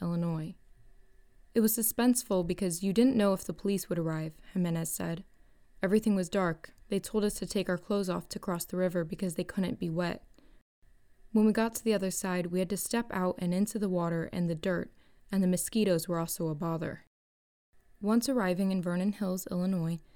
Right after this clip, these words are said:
Jimenez recalled wanting to continue his education by graduating high school and then going to college.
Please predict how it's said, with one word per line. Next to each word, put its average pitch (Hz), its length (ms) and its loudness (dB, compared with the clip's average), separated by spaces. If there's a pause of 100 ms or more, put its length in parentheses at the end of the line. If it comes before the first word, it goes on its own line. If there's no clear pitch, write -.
(220)
Jimenez 220 480 4
recalled 180 400 -4
wanting 190 320 2
to 233 100 -6
continue 202 480 0
his 202 180 -2
education 185 680 -4
by 175 140 -4
graduating 202 640 0
high 233 240 0
school 165 440 -4
and 180 140 0
then 170 160 -2
going 165 300 -2
to - 100 -10
college. 180 640 -4